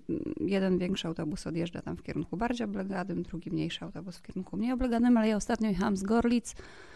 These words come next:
do Warszawy busem i zdarzyło mi się to samo. Nawet nie pamiętam, w którym miejscu na trasie, ale inny przewoźnik, inna trasa i też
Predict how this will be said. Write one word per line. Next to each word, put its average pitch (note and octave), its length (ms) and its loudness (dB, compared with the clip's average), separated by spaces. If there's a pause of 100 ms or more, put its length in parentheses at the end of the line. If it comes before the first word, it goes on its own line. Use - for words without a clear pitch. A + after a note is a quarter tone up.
(160)
do A3 100 2
Warszawy A3 500 2
busem G#3 460 0
i A#3+ 100 -2
zdarzyło F#3 420 0
mi F3 100 -2
się - 120 -10
to - 80 -14
samo. F3+ 360 -2 (640)
Nawet F#3 220 0
nie F3+ 100 2
pamiętam, E3+ 340 0
w - 60 -12
którym E3 280 -2
miejscu D3+ 260 -6
na D#3 120 -4
trasie, - 420 -10
ale F#3 180 -4
inny A3+ 300 8
przewoźnik, F3+ 580 0
inna F3 220 -2
trasa E3+ 440 -8
i D#3+ 220 -10
też - 580 -4